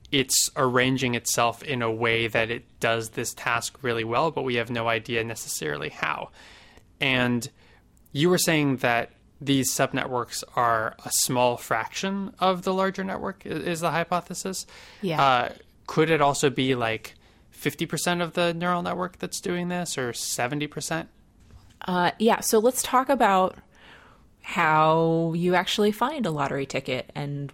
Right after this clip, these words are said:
Speaker 2: why people think lottery tickets exist.
Speaker 1: Oh, and just to clarify, when you say, <laughs> when you say lottery ticket, you're talking about winning lottery ticket.
Speaker 2: Yeah.
Speaker 1: 'Cause
Speaker 2: I
Speaker 1: I'm
Speaker 2: mean,
Speaker 1: certain
Speaker 2: when
Speaker 1: lottery tickets exist. I've seen them. <laughs>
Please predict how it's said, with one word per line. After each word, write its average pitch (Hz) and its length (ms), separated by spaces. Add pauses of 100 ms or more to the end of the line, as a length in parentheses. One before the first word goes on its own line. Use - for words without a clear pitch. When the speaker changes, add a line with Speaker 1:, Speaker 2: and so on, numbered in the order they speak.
Speaker 2:
why 143 400
people 160 200
think 160 360
lottery 165 300
tickets 190 320
exist. 214 420 (680)
Speaker 1:
Oh, 165 120
and 147 80
just 151 140
to - 60
clarify, 143 400
when 131 140
you 139 60
say, 143 280
<laughs> - 140
when 147 200
you 170 80
say 156 180
lottery 131 380
ticket, 127 320
you're 131 100
talking 131 300
about 117 260
winning 127 280
lottery 113 380
ticket. - 340 (960)
Speaker 2:
Yeah. 190 640 (480)
Speaker 1:
'Cause 156 160
Speaker 2:
I 165 40
Speaker 1:
I'm 175 80
Speaker 2:
mean, 165 60
Speaker 1:
certain 175 360
Speaker 2:
when 175 100
Speaker 1:
lottery 139 320
tickets 131 380
exist. 117 400
I've 131 160
seen 156 260
them. 147 140 (180)
<laughs> 156 120